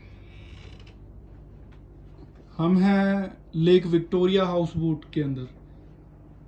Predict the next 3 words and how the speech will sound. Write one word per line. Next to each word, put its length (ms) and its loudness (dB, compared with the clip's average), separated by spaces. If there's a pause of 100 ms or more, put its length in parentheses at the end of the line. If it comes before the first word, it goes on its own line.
(560)
श्रीनगर 580 0 (420)
डल 220 4
लेक। 400 6